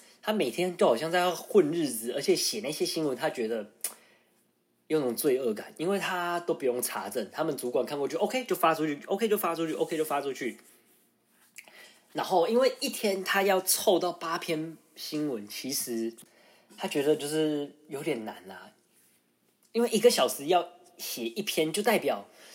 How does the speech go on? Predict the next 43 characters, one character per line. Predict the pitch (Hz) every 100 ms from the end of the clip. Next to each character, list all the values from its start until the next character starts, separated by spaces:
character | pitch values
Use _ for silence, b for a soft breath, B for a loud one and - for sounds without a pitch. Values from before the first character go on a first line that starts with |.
| B
你 | 120
根 | 233
本 | 202
没 | 156
有 | 151
多 | 135 156
余 | 139
的 | 120
时 | - -
间 | 113 127 127
去 | 127 151 131 120
上 | - 160
网 | 117 101
收 | - 131
集 | 135 113
资 | 107 - 127 117
料， | 123 127 110
或 | 147 120
者 |
是 | 107 - 127 113 - _ _ - -
找 | 131 117
一 |
些 | 147 131
图 | - 117
片 | 110 143 113
啊， | 117
他 | 202
们 | 226
那 | 208
些 | 214
图 | 214 131
片 | - 170
也 | 117
都 | 143
是 | 165 151 -
截 | 120 110 120
图 | - 113 107
啊 | 117
或 | 139
什 | 120
么， | 104
其 | 104 139
实 | 127 143